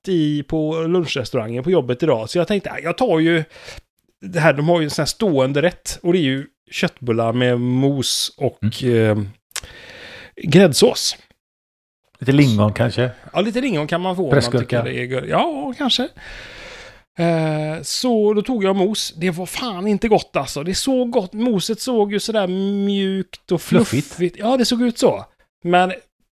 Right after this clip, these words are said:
Speaker 1: när jag slängde på det sen så kände jag hur tallriken bara bågnade nästan. Och så var det ju s-, det var ju som stenhårt mos.
Speaker 2: Och sån högdensitetsmos, alltså.
Speaker 1: Ja.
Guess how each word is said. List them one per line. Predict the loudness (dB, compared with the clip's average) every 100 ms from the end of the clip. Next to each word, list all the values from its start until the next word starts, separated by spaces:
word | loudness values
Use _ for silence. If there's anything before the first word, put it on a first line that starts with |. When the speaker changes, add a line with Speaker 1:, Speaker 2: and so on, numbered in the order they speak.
| _ _
Speaker 1:
när | -4 0
jag | 0
slängde | 2 0 2
på | 2 2
det | 2
sen | 2 0
så | -2 -6
kände | -4 -2 0
jag |
hur | 0
tallriken | 0 -4 -4 -4 -4 -4 0
bara | 0 -2
bågnade | -10 -12 0 2 2 0 -2 -2 -2
nästan. | 0 -2 0 -2 -4 -14 _ _ -4
Och | -2
så | 2
var | 4 6
det | 4
ju | 0
s-, | -4 -12
det | -14
var | -4
ju | -4
som | -2 -6
stenhårt | -6 -4 -4 -2 -2 -2 -4 -16 -16 -10
mos. | -8 -6 -4
Speaker 2:
Och | 2
sån | 2 4
högdensitetsmos, | 6 6 4 0 0 -2 -4 -2 -4 -6 -10 -8 0 2 2 0
alltså. | -2 -2
Speaker 1:
Ja. | 0